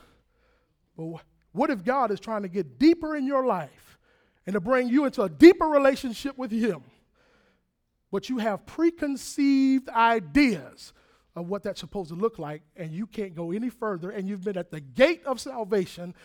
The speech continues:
for twenty years. Have not got into the richness of his glory. Have not got into the rich relationship that he has for you. Have not walked in power the way you should, and you're always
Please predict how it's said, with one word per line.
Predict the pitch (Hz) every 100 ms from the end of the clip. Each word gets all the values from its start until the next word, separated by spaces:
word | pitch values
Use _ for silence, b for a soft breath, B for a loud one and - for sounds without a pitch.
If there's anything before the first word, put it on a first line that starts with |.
| b
for | 175
twenty | - 226 226
years. | 190 147 - _ - _ _ _ _ _ _ _ _ _ _
Have | - 330 320
not | 302 214
got | 269 247
into | - 214
the | 185
richness | 175 226 403 - - 220 - -
of | 240 185
his | 220 - - -
glory. | 196 196 110 - _ _ b b
Have | 302
not | 311 254
got | 302
into | 294 - 226
the |
rich | 220 226 427 -
relationship | 285 247 240 - 190 - 220 - B 226
that | 240
he | 226
has | 262 220
for | 240
you. | 226 202 127 _ b b -
Have | 339
not | 339 302 220
walked | 370 415 311
in | 254
power | - 359 392 403 311 262
the | 269
way | 285
you | 262 262
should, | - 381 359 247 - B B
and | 285 339
you're | 339
always | 269 349 415 392 381 294